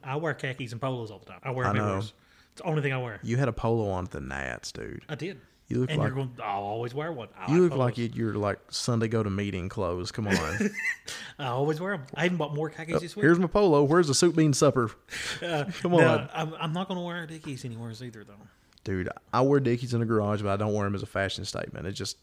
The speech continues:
Speaker 1: Well,
Speaker 2: I
Speaker 1: I
Speaker 2: mean,
Speaker 1: guess
Speaker 2: and,
Speaker 1: I
Speaker 2: and that's cool if you do, 'cause I don't give a shit about fashion anymore.
Speaker 1: I don't either.
Speaker 2: I mean, who cares?
Speaker 1: Mm-hmm.
Speaker 2: You know, I wear skate shoes occasionally because I like them, not because they look cool.
Speaker 1: I'm wearing
Speaker 2: And
Speaker 1: Crocs right now.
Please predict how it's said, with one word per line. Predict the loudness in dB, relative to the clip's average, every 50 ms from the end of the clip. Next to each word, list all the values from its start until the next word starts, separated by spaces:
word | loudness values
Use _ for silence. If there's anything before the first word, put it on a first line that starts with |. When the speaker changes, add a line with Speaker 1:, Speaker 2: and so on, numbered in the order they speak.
| _ _ _
Speaker 1:
Well, | -2 0
Speaker 2:
I |
Speaker 1:
I | 2
Speaker 2:
mean, | 2 6
Speaker 1:
guess | 6 6
Speaker 2:
and, | 6 6
Speaker 1:
I | 6 6
Speaker 2:
and | 6 6 4 4 4
that's | 6 6 6 4
cool | 4 4 6 6 4
if | 2 2 0
you | 0
do, | 2 4 4 4 2 0 -2 -4 -10 -20 -6 -4
'cause | -2 0
I | 0
don't | 0 0
give | -2 -4
a | -4
shit | -4 -4 -4
about | -4 -4 -4
fashion | -6 -6 -6 -6 -6 -6 -6 -4
anymore. | -4 -4 -4 -4 -4 -4 -6 -6 -10 _ -8
Speaker 1:
I | -6
don't | -6 -4 -4
either. | -4 -2 0
Speaker 2:
I | 2
mean, | 4
who | 4 2
cares? | 2 2 0 0 0 0 -2 -2 -6 -10 -14 _ _ -12
Speaker 1:
Mm-hmm. | -10 -8 -8 -10 -10 _
Speaker 2:
You | 0 2
know, | 2 2 2 2
I | 2 2
wear | 4 4 4
skate | 2 2 2 2 2 2
shoes | 2 0 0 0 0
occasionally | -2 -2 0 0 0 -2
because | -4 -4 -4 -4 -4
I | -4 -2
like | -2 -2 -2 -2 -4 -6 -8 -10
them, | -10 -10 -10 -12 -10 -6
not | -6 -4 -4 -4 -6
because | -6 -6 -4 -4 -4 -4 -4
they | -4 -4
look | -4 -6 -6 -8
cool. | -10 -10 -8 -8 -8 -10 -12 -14 -18 _ _ _ _ _ _ _
Speaker 1:
I'm | -10 -8 -6
wearing | -6 -6 -6
Speaker 2:
And | -6 -6
Speaker 1:
Crocs | -6 -8 -10 -12 -14 -16
right | -16 -16 -16
now. | -18 -18 -18